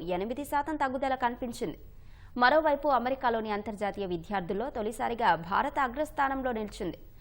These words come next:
అక్కడ ఉన్న విదేశీ విద్యార్థుల్లో ఎన్నో ఏళ్లుగా ప్రథమ స్థానంలో ఉన్న చైనాను ఈసారి మన దేశం వెనక్కి నెట్టింది.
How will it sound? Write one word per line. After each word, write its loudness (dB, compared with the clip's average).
అక్కడ 2
ఉన్న 0
విదేశీ 0
విద్యార్థుల్లో 0
ఎన్నో -2
ఏళ్లుగా 0
ప్రథమ 0
స్థానంలో 0
ఉన్న 0
చైనాను -2
ఈసారి 2
మన 2
దేశం -2
వెనక్కి -2
నెట్టింది. -6